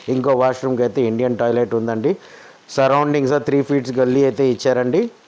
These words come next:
వాస్తు ప్రకారమే కట్టారు అంది. ఈ ప్రాపర్టీ వచ్చేసి ఈస్ట్ ఫేసింగ్‌లో ఉందండి. ఇప్పుడు మీకు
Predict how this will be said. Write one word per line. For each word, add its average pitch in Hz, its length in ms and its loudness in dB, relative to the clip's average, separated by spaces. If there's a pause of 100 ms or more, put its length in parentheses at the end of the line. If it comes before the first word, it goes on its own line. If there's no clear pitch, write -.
(280)
వాస్తు 123 260 0
ప్రకారమే 127 600 0
కట్టారు 120 420 0
అంది. 120 380 -2 (420)
ఈ 123 320 0 (960)
ప్రాపర్టీ 143 400 0
వచ్చేసి 127 460 0
ఈస్ట్ 131 380 0
ఫేసింగ్‌లో 123 560 0
ఉందండి. 123 500 -2 (440)
ఇప్పుడు 135 260 -2
మీకు 131 600 0